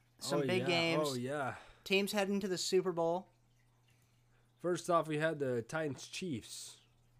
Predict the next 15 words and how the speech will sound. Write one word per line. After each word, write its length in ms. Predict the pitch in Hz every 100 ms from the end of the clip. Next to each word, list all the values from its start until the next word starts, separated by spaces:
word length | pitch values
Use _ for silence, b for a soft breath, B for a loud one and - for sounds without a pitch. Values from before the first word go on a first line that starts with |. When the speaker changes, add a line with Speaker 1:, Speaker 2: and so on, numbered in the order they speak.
| -
Speaker 1:
Yeah, 260 | 135 143
this 260 | 143 190 247
was 180 | 226 196
a, 460 | 208 190 170 151 123
this 200 | 175 -
was 120 | 240
a 60 | 208
weird 320 | 202 208 190
game. 420 | 202 214 190 123
It 200 | 127 131
started 360 | - 196 202 196
out 180 | 180
ten 200 | - 196
oh 200 | 196 190
Titans. 640 | 190 175 175 170 190 202